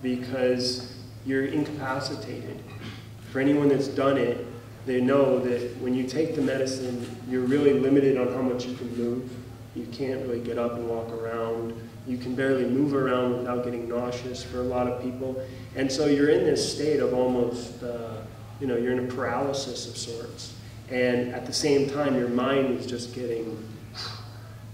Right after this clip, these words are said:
worked, you know? It's like on hyperdrive. And all this stuff's happening and running through your head, and, and,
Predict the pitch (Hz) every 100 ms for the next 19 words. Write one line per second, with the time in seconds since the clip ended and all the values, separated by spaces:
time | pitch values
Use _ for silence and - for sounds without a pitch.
0 | 107 107 135 135 135 - - - 127 120
1 | 120 123 120 131 123 123 120 - 143 135
2 | 120 - - - - - - - - -
3 | 120 123 139 135 123 - 139 - - 135
4 | 127 127 117 117 127 131 127 127 127 123
5 | 123 131 123 123 113 - - - - 120
6 | 113 113